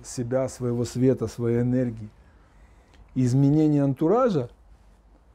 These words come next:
ничего не меняет ни в целях создания этого мира,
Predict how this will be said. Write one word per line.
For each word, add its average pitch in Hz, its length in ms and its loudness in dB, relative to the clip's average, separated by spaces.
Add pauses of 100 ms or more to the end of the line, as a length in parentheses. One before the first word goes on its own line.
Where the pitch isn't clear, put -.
(360)
ничего 156 480 2
не 131 120 2
меняет 117 440 -2 (140)
ни 139 220 -2
в 147 80 -6
целях 147 400 2
создания 123 460 -2
этого 117 260 -6
мира, 120 340 -6